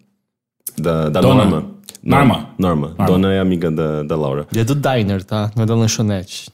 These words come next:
Speaker 1: Ah, é
Speaker 2: Ok.
Speaker 1: o Diner, gente, é super americano, tradicional. É, e
Speaker 2: Ele
Speaker 1: o
Speaker 2: acontece no Twilight também?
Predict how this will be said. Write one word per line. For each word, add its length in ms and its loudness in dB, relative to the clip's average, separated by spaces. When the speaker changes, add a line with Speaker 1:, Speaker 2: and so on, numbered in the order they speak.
Speaker 1:
Ah, 180 0
é 80 4
Speaker 2:
Ok. 80 2
Speaker 1:
o 140 4
Diner, 260 2
gente, 220 0
é 20 0
super 200 -2
americano, 560 2
tradicional. 640 -4
É, 340 2
e 220 2
Speaker 2:
Ele 160 4
Speaker 1:
o 20 2
Speaker 2:
acontece 320 2
no 80 0
Twilight 460 -2
também? 240 -4